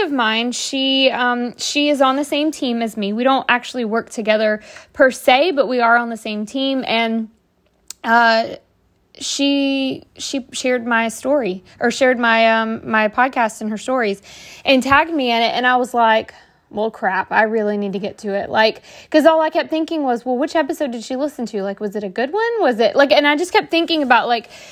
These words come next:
the evolution of this podcast and how in the beginning I was very rocky,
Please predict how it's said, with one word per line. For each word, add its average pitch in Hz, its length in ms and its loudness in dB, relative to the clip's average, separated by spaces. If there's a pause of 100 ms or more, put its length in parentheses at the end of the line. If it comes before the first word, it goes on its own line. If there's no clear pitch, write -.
(160)
the - 120 4
evolution 285 640 0
of 240 200 2
this 254 180 -4
podcast 277 600 0
and 247 120 -8
how 226 380 2
in 247 140 -6
the 247 80 -4
beginning 226 600 -4
I 226 120 4
was 214 240 -6
very 208 260 -6
rocky, 233 460 0